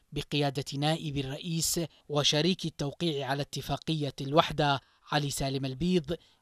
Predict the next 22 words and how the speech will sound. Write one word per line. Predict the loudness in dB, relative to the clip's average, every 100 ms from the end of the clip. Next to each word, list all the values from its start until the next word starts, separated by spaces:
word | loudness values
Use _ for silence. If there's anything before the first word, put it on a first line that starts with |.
| -2
إلى | 0 2
جوار | 2 2 2 2 0
علي | 0 -2
عبد | -2 -2
الله | 0 4
صالح، | 8 8 8 2 -6 -12 _ _ _ -20 -14
حيث | -4 -2 0
ظل | 4 4 4 2
الرجل | 2 2 2 4 2
قبلها | 0 0 2 2 2
يحرك | 2 0 0 0 -2 -4 -4 -4
أجهزته | -2 -2 0 2 2 0
في | -2 -4
مهمة | -4 0 0 2 2 0 _ _ _ -10
لم | 0 0 0 2
تكن | 2 4 0
سوى | 2 2 2 2
تصفية | 0 -6 -4 -2 -2 -2
من | -4 -4 -4
أعدهم | -2 -2 0 0 0 -2
خصوما | -4 -2 0 0 0
محتملين | -2 -4 -6 -2 -2 -2 -2 -2 -2